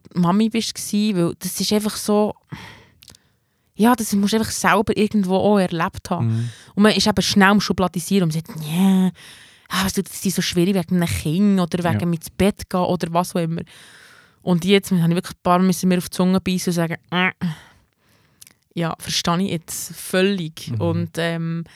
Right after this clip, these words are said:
Speaker 1: weil es ist wirklich crazy, eben <laughs> manchmal, ja, in die, wie man sich alles muss gewöhnen.
Speaker 2: Ja, und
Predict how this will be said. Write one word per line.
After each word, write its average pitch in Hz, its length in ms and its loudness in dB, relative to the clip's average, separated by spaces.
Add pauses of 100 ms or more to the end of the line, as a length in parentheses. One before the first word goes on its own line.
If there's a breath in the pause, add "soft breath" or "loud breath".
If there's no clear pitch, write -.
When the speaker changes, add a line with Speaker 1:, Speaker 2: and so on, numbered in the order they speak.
(340 soft breath)
Speaker 1:
weil 170 160 0
es 170 100 -2
ist 156 300 -2
wirklich 170 580 -4
crazy, 170 500 -4
eben 165 220 -2
<laughs> 175 100 0 (1200 loud breath)
manchmal, - 220 -10
ja, 190 560 -2
in 175 160 -6
die, 180 640 -8
wie 185 80 -4
man 180 100 2
sich 175 140 -2
alles 185 260 2
muss 190 200 0
gewöhnen. 180 640 0 (1120 loud breath)
Speaker 2:
Ja, 113 140 0
und 117 400 0